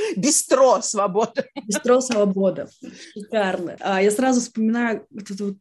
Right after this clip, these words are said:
Speaker 2: рюмочную, или что, что это было, где мы сидели в Петербурге?
Speaker 1: Рюмочная, рюмочная, так и называется, просто рюмочная.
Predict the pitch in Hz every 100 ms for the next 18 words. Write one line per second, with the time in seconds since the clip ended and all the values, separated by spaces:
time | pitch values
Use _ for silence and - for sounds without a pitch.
0 | _ 220 262 311 294 - - 226 220 -
1 | - 247 - - - 285 302 294 240 208
2 | 240 220 190 214 220 214 208 226 208 -
3 | 190 220 208 202 240 220 214 208 202 190
4 | 220 285 277 269 311 269 269 - 233 254
5 | 269 269 240 190 - - - - 214 190
6 | 165 - 170 170